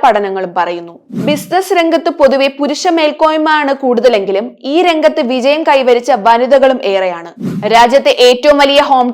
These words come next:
ടെക്സ്റ്റൈൽസ് കയറ്റുമതിക്കാരിൽ ഒരാളായ വെൽസൺ ലിവിംഗ് ലിമിറ്റഡിന്റെ മാനേജിംഗ് ഡയറക്ടറും സി ഇ ഒയുമായ ദീപാലി ഗോയങ്കയും അത്തരത്തിലൊരു വ്യക്തിത്വമാണ്.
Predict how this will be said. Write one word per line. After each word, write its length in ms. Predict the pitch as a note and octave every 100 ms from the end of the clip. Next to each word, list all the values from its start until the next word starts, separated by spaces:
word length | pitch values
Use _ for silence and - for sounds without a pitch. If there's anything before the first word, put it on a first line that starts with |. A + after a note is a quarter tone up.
| C4
ടെക്സ്റ്റൈൽസ് 460 | B3 - C#4+ C#4+
കയറ്റുമതിക്കാരിൽ 840 | C4+ B3+ C#4 C4+ C4 C#4 C4+ C4 C4+
ഒരാളായ 640 | B3+ C4+ C4+ C4+ A3+ F#3+ F#3
വെൽസൺ 400 | A3 A3+ A3+ C#4 C#4
ലിവിംഗ് 340 | C4+ B3 C4
ലിമിറ്റഡിന്റെ 580 | C4 C4 B3 B3 A#3+ G3
മാനേജിംഗ് 720 | F#3+ G#3 A3+ A3+ B3+ A#3+ C#4 C4+
ഡയറക്ടറും 520 | C4 C4 C4 A#3+ F#3 G3
സി 100 | B3 A#3+
ഇ 40 | B3+
ഒയുമായ 540 | C4+ C#4 C4 C4 G#3 F3+ G#3+
ദീപാലി 420 | A3+ A#3+ B3+ C4+ A#3
ഗോയങ്കയും 580 | C4+ C4+ C4 B3+ A#3 F#3+ - A3+
അത്തരത്തിലൊരു 580 | - B3 B3 C4+ B3
വ്യക്തിത്വമാണ്. 760 | A3+ G3+ G3+ G#3+ A3 G#3 G3+ G#3+